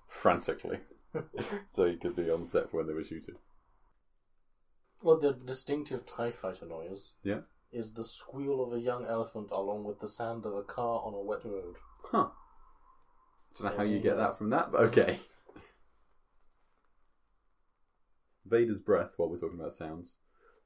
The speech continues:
Speaker 1: Um, the sound designer put a little microphone in, into, like, a, the tube of a scuba tank and just breathed through it. Our last thing. After all of this pushback from the studio, Fox's stock price doubled in
Speaker 2: <laughs>
Speaker 1: three weeks after Star Wars was released.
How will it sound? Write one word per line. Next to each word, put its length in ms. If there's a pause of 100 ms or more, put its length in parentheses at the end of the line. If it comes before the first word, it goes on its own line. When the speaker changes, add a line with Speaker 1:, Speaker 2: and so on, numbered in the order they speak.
Speaker 1:
Um, 280
the 80
sound 240
designer 260
put 160
a 40
little 180
microphone 640
in, 100
into, 240
like, 180
a, 220
the 80
tube 280
of 80
a 40
scuba 280
tank 240 (240)
and 120
just 140
breathed 280
through 160
it. 100 (1900)
Our 80
last 300
thing. 240 (640)
After 300
all 180
of 120
this 360 (340)
pushback 540
from 260
the 60
studio, 520 (560)
Fox's 600
stock 440
price 340
doubled 600 (320)
in 160
Speaker 2:
<laughs> 120
Speaker 1:
three 300
weeks 360
after 220
Star 240
Wars 160
was 120
released. 540